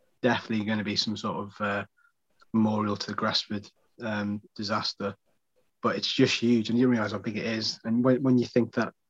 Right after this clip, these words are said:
Crispin Lane's probably gonna be pedestrianised as well for the purposes of that, yeah, it's gonna be, it's gonna be pretty big. But I think they've done the hard work by getting all of that levelled off.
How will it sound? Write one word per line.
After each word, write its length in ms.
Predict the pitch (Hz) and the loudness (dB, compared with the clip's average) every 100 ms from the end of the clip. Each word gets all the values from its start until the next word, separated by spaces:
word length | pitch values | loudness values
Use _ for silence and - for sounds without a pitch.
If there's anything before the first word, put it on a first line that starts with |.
| _ _ - | _ _ 0
Crispin 300 | 123 123 113 | 0 2 2
Lane's 280 | 113 107 147 | 2 0 -4
probably 240 | - 123 113 | -2 0 2
gonna 140 | 113 | 2
be 120 | 107 | 0
pedestrianised 840 | 110 107 120 - - 104 101 101 104 | -2 -4 -2 -2 -2 -2 -2 -4 -6
as 120 | 101 | -2
well 340 | 104 90 85 - _ _ - | 0 0 -2 -10 _ _ -8
for 60 | |
the 60 | 101 | -6
purposes 500 | - 110 110 - 98 | -4 -4 -4 -6 -6
of 100 | 98 | -6
that, 200 | 98 90 - _ _ _ _ _ - | -4 -4 -8 _ _ _ _ _ -4
yeah, 200 | 101 85 | -2 -2
it's 140 | - | -4
gonna 220 | - 113 | -2 -2
be, 300 | 101 101 101 - _ _ _ _ | -2 -4 -8 -12 _ _ _ _
it's 80 | - | 4
gonna 160 | 160 135 | 8 8
be 40 | |
pretty 200 | - 143 | 8 6
big. 220 | 127 143 | 10 8
But 80 | 120 | 8
I 40 | - | 8
think 160 | 185 | 10
they've 100 | 160 | 10
done 160 | 113 147 | 10 8
the 60 | 151 | 8
hard 280 | 120 143 117 | 10 8 6
work 220 | 95 92 | 2 -4
by 120 | - 110 | -4 0
getting 400 | 127 113 113 110 _ - | 2 0 0 -6 _ 0
all 220 | 123 117 | 2 2
of 60 | 110 | 2
that 180 | 113 120 | 2 2
levelled 320 | 113 107 104 | 0 0 2
off. 320 | 135 - - | 2 0 -8